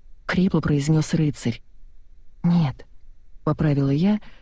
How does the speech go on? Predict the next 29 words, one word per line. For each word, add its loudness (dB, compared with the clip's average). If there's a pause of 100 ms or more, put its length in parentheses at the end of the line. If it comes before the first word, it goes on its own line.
(220)
чувствуя, 2
как 0
его 2
тело 2
расслабляется 2
у 4
меня 4
под 0
руками, 2 (500)
а 4
его 4
сердце 2
замедляется 4
под 2
моей 4
щекой. 0 (880)
«Ты 2
не 6
должен 4
был 2
уходить». -2 (840)
Но 4
он 6
ушел. 0 (800)
И 2
теперь 2
была 2
моя 4
очередь. -2